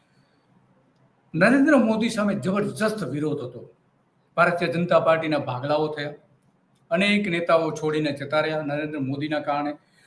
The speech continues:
સંઘે પણ ઘણી બધી ટીકાઓ કરી, આરએસએસે બહુ ટીકા કરી, આરએસએસના અલગ અલગ નેતાઓએ ઘણી બધી ટીકા કરી. એની આજે વાત કરવી છે, કારણ કે એ જે સમાચારો એ સમયે છપાયા હતા,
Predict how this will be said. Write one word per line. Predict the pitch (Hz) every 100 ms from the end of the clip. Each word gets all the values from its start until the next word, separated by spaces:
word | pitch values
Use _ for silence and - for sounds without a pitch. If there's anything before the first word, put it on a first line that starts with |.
| -
સંઘે | - 196 202 240
પણ | 254 233
ઘણી | 160 196
બધી | 190 180
ટીકાઓ | - 180 185 185 185
કરી, | 185
આરએસએસે | 170 165 185 185 196 190
બહુ | 170 175
ટીકા | 175 175
કરી, | 170 170 175 - _ -
આરએસએસના | 156 165 156 160 151
અલગ | 156 156
અલગ | 156 143
નેતાઓએ | 175 233 233 175 120 120 - _ _ _ _ _ _ _ _ _ -
ઘણી | 226
બધી | 285 262
ટીકા | 208 - 135
કરી. | 127 123 - _
એની | 233 240
આજે | 214 190
વાત | 170 165 160
કરવી | 160 165
છે, | 170
કારણ | 175 165 175
કે | 170 139 139 - _ -
એ | 220
જે | 269 294
સમાચારો | 285 202 208 254 262 254 240
એ | 233 208 214
સમયે | 202 208 196 196
છપાયા | 160 170 160
હતા, | 147 143 131 135 -